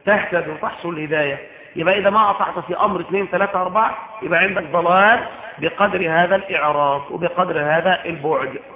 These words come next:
يبقى دي، آه، تعطينا تصورا لا لبس فيه في، آه، ما ننظر إليه، آه، إلى البشر من خلاله. يبقى ق-، الميزان اللي عندنا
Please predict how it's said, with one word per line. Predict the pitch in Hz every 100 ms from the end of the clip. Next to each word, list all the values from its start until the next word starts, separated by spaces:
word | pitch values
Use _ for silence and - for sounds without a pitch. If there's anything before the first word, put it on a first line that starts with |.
| - - - _ _ -
يبقى | 156 165
دي، | 226 226 - - - _ 165
آه، | 156 151 - - - - - -
تعطينا | 151 - 202 233 240 - -
تصورا | 160 175 175 175 247 254 262 170
لا | 175
لبس | 202 220 190 185
فيه | 220 233 254 247 - - - -
في، | 208 240 262 226 -
آه، | 165 165
ما | 165 190 214 220
ننظر | 190 214 170 180 180
إليه، | 165 180 175 185 185 - - - -
آه، | 139
إلى | 156
البشر | 156 190 - 160
من | 165
خلاله. | - 135 123 98 - - - _ _
يبقى | 165 180 165
ق-، | - 185 -
الميزان | 180 175 160 233 240
اللي | 220
عندنا | 185 185 156 135